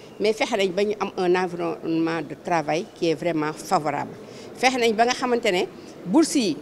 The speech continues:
cent cinquante mille la, yóbbu nañ ko trois cent mille. Te bourse yooyu am na sélection,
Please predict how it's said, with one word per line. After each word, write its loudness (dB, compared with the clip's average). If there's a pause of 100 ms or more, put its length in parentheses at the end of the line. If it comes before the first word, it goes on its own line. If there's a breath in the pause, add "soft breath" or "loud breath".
(120)
cent 0
cinquante 2
mille 0
la, 4 (120)
yóbbu 2
nañ 4
ko -10
trois -2
cent -2
mille. 0 (480 loud breath)
Te 8
bourse 4
yooyu 6
am 2
na 4
sélection, 0